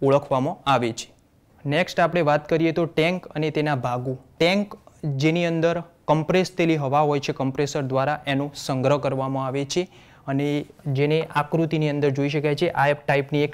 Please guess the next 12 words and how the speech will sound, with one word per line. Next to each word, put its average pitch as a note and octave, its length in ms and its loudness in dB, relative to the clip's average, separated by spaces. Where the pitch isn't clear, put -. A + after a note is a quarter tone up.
ટેન્ક D3 320 0
હોય D#3 160 2
છે E3+ 80 -4
જેની C#3+ 280 2
અંદર C#3+ 260 0
કમ્પ્રેસ D3+ 480 0
થયેલી D3+ 260 0
હવા C3+ 240 0
હોય D3 180 -2
છે F3 80 -4
એનો C#3 120 -4
સંગ્રહ C3 320 0